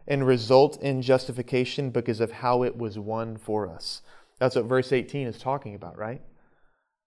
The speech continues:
That grace has come about because there has come into the world a man who would perform such an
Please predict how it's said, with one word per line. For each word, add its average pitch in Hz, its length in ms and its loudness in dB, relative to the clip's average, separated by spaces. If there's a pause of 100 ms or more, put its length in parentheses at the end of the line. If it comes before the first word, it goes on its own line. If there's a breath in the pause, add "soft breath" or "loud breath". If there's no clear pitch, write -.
(120)
That 127 220 4
grace 156 460 6
has 147 340 2
come 160 280 0
about 123 380 6
because 120 300 -2
there 120 140 2
has 120 220 -4
come 143 380 -4
into 170 380 0
the 175 120 6
world 120 500 6 (280 loud breath)
a 123 100 -2
man 135 420 2
who 143 120 0
would 131 180 0
perform 131 480 -2
such - 320 -2
an 123 140 -2